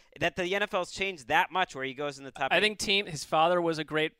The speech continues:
Speaker 2: N F L player for the Broncos. That matters, too. Lineage matters in the N F L. They, he has been raised knowing what an N F L life is like, what the expectations are. And I think they,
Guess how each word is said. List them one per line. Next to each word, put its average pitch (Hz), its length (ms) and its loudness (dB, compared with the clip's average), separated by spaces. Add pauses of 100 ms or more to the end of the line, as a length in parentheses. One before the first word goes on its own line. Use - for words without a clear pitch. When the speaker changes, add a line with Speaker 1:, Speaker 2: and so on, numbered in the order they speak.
(240)
Speaker 2:
N 160 120 -6
F 160 140 -8
L 160 140 4
player 156 320 0
for - 120 -14
the 147 80 -4
Broncos. 147 500 -4
That 160 240 4
matters, 156 500 0
too. 165 240 0
Lineage 185 480 -2
matters 160 400 2
in 151 60 -8
the 147 100 -4
N 143 100 -4
F 135 140 -8
L. 143 160 2
They, 143 160 -4
he 180 240 -6
has 185 160 -4
been 175 280 0
raised 165 520 2
knowing 160 480 0 (240)
what 151 220 4
an 160 100 -2
N 165 120 0
F 156 140 -6
L 151 140 2
life 147 260 2
is 139 140 -10
like, 143 320 0
what 143 140 -2
the 147 120 0
expectations 147 720 -4
are. 143 260 4 (380)
And 165 320 4
I 180 120 0
think 220 200 -10
they, 180 200 0